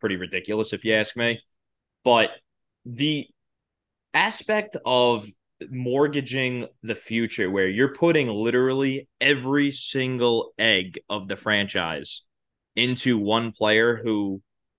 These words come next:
you know, if we wanna call Jimmy Garoppolo injury prone, no hate against Lamar, but look at the last two years. He hasn't finished either one of them. I think he could have finished last year if he had a <laughs> contract, but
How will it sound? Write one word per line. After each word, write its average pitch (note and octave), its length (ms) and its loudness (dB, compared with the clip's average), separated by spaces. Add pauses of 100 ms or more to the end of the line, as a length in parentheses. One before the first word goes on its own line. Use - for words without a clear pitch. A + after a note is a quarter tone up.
(340)
you G#2 120 -8
know, F#2 240 -2
if G#2 120 0
we B2 100 2
wanna C3 220 4
call B2+ 300 2
Jimmy A2+ 240 -4
Garoppolo A2 600 0
injury A#2 300 -6
prone, B2+ 480 0 (280)
no A#2+ 220 4
hate B2 200 4
against A2 300 -2
Lamar, A#2 340 2
but G#2 300 0 (800)
look A#2 140 -2
at A#2 80 -14
the A#2 60 0
last A2 320 2
two G2+ 100 -6
years. G#2 320 0
He G#2 80 -4
hasn't F#2+ 260 -8
finished B2 360 -2
either F#2+ 240 -8
one E2+ 140 -8
of E2 80 -10
them. E2+ 120 -8
I A2 120 0
think B2+ 180 -2
he A2 100 -8
could G#2+ 160 -2
have F#2+ 80 -4
finished F2+ 300 -8
last E2+ 300 -8
year F2 140 -4
if D#2+ 80 -14
he F2 60 -6
had E2 120 -4
a - 20 -16
<laughs> - 200 -14
contract, - 540 -4
but F#2 200 -4